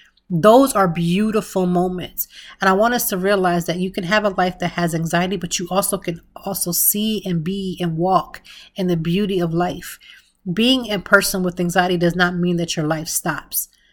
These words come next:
I had to learn that very early on, that life does not stop because you have anxiety. When we think about people who have, like, a physical impairment, whether they can't walk, they can't see, maybe they can't hear,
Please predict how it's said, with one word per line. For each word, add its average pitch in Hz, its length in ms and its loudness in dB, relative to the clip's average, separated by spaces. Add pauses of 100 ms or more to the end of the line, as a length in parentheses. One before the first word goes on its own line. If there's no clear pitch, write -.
(300)
I 190 100 2
had 240 180 6
to 202 100 2
learn 190 640 4
that 165 440 0
very 185 720 0
early 196 400 0
on, 165 400 0 (300)
that 170 340 2
life 185 380 2
does 208 180 2
not 180 240 -2
stop 180 480 -4
because 180 380 -2
you 180 80 0
have 175 340 -2
anxiety. 160 720 -4 (400)
When 185 120 0
we 220 120 2
think 226 180 0
about 214 220 4
people 208 240 0
who 165 80 0
have, 175 180 2
like, 165 160 0
a 165 60 -6
physical 190 580 -2
impairment, 170 720 -4
whether 170 460 2
they 165 140 -2
can't 160 320 -6
walk, 180 680 2 (300)
they 175 120 0
can't 165 400 -4
see, 208 640 -2
maybe 170 240 0
they 160 140 -4
can't 160 260 -6
hear, 196 480 -4